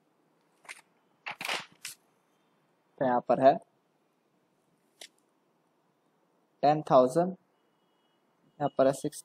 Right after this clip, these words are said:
थाउजेंड, यहाँ पर है टू थाउजेंड, यहाँ पर ट्वेंटी थाउजेंड। ए ही, अभी तक मैंने सिर्फ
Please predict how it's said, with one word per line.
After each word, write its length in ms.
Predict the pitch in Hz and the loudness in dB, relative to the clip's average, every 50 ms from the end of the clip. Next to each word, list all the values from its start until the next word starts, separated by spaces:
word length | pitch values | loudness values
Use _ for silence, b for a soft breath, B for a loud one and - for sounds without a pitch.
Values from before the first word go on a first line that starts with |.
| - | -2
थाउजेंड, 340 | - 151 151 156 160 175 175 | 2 2 2 2 0 -4 -8
यहाँ 1700 | 175 - _ _ _ _ _ _ _ _ _ _ _ _ _ _ _ _ _ _ _ _ _ _ _ _ _ _ _ _ _ _ _ - 139 - | -10 -12 _ _ _ _ _ _ _ _ _ _ _ _ _ _ _ _ _ _ _ _ _ _ _ _ _ _ _ _ _ _ _ -14 -6 -4
पर 100 | - 139 | 0 0
है 80 | 139 135 | 0 -2
टू 240 | 135 - 147 151 151 - - | -2 -4 -6 -6 -4 0 2
थाउजेंड, 500 | 147 143 143 143 151 170 175 156 143 147 - _ _ _ _ _ _ _ _ _ _ _ _ _ _ _ _ _ _ _ _ _ _ _ _ _ _ _ _ _ _ | 4 4 4 2 0 0 -2 -2 -4 -12 -20 _ _ _ _ _ _ _ _ _ _ _ _ _ _ _ _ _ _ _ _ _ _ _ _ _ _ _ _ _ _
यहाँ 100 | 151 147 | -6 -4
पर 140 | - - 151 | -2 -2 -4
ट्वेंटी 440 | 147 - 143 143 139 135 - 151 147 | -2 -2 -2 -2 -2 -4 -6 -6 -6
थाउजेंड। 420 | - - 147 147 147 151 170 160 - _ _ _ _ _ _ _ _ _ _ _ _ _ _ - | -2 0 0 0 0 -2 -4 -8 -10 _ _ _ _ _ _ _ _ _ _ _ _ _ _ 0
ए 60 | 160 | 2
ही, 260 | 165 170 175 185 196 180 | 2 4 4 4 2 2
अभी 280 | - - 151 - 180 | 2 -2 -2 -2 0
तक 140 | - 185 180 - | 0 0 2 2
मैंने 140 | 175 175 175 | 0 0 0
सिर्फ 220 | - 196 185 - | 0 -4 -4 -4